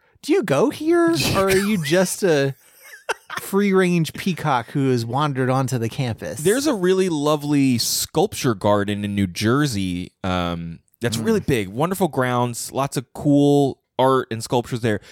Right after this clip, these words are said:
Speaker 2: They also have some peacocks, and peacocks just run around over there. And I sometimes feel bad for the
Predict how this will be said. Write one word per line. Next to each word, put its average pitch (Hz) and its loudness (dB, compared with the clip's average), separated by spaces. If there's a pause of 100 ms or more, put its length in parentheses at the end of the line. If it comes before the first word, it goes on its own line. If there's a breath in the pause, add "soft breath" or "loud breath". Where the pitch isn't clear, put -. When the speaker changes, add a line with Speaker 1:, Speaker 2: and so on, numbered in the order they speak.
(120)
Speaker 2:
They 170 2
also 208 2
have 117 -2
some 104 -6
peacocks, 90 -8 (360 soft breath)
and 120 -4
peacocks 254 0
just 202 -12
run 156 2
around 220 0
over 113 0
there. 78 -8 (380 loud breath)
And 160 -2
I 233 0
sometimes 254 -4
feel 196 0
bad 175 -2
for 175 0
the 135 0